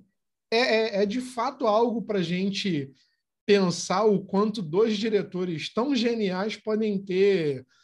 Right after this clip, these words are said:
visões tão diferentes e tão opostas com, com o mesmo universo, né?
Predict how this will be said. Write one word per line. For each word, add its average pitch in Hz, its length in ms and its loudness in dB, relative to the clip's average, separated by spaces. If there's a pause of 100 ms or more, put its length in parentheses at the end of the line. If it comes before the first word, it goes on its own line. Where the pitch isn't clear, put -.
(200)
visões 190 380 4
tão 226 260 -2
diferentes 208 580 -2
e 214 120 0 (140)
tão 220 220 -2
opostas 196 640 -4
com, 175 640 -2 (460)
com 147 1080 -4
o 202 80 -4
mesmo 196 360 2
universo, 147 580 -2
né? 160 140 -8